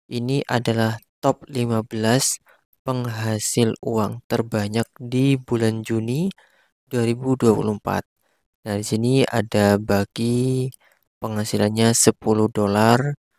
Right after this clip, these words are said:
Kemudian ada yang lainnya di sini, ada yang sepuluh dolar, sepuluh dolar, delapan dolar, tujuh dolar, dan seterusnya ya, teman-teman.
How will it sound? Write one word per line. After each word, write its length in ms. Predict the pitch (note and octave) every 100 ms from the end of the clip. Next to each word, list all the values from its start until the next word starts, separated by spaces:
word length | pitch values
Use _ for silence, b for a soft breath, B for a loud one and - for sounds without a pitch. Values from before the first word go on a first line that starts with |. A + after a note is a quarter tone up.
| _ _ _ _ _
Kemudian 800 | B2 G#2+ G#2+ A2 G#2+ A2 G#2+ -
ada 400 | G#2 A2 G#2+ G#2+
yang 160 | G#2+
lainnya 320 | G#2+ G#2+ G#2+ G#2
di 80 |
sini, 160 | - A2+
ada 100 | A2
yang 140 | A2
sepuluh 240 | A2 A2 A2
dolar, 400 | G#2+ G#2+ A2 A#2
sepuluh 400 | - G#2+ G#2+ G#2+
dolar, 180 | A2 A#2
delapan 320 | A2 G#2 G#2+
dolar, 240 | G#2 G#2 A2 -
tujuh 160 | A#2
dolar, 320 | A2 G#2+ G#2+
dan 160 | A2 G#2+
seterusnya 480 | - G#2 G2 A2 G#2
ya, 60 | G#2
teman-teman. 400 | G#2 G#2 B2